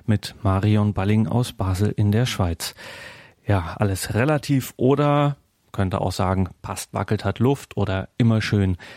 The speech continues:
geschmeidig bleiben. Das verbinden wir gemeinhin mit diesem Begriff des Relativismus, wenn das Feld ein,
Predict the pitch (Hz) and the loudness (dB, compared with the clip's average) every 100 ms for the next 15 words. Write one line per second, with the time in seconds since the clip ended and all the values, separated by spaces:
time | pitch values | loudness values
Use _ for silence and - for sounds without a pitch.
0 | - _ - - 104 101 120 131 - 104 | -20 _ -4 0 0 0 0 -2 0 0
1 | 107 127 139 127 - - - _ _ _ | 2 2 0 -2 -12 -20 -20 _ _ _
2 | - 135 - 120 127 160 156 131 143 113 | -2 -2 -2 0 2 2 2 2 2 2
3 | 104 127 135 139 127 113 127 127 113 104 | 2 2 2 2 2 2 2 4 4 2
4 | - - - - 113 131 - 101 - 98 | -2 -8 -8 -2 -2 0 -4 -4 -6 -2
5 | 120 143 117 113 123 - 135 135 - 110 | 0 0 0 0 -2 0 0 0 0 0
6 | 113 110 - - 110 123 - - 110 104 | 2 0 -4 -2 0 0 -2 0 2 2
7 | 101 | 0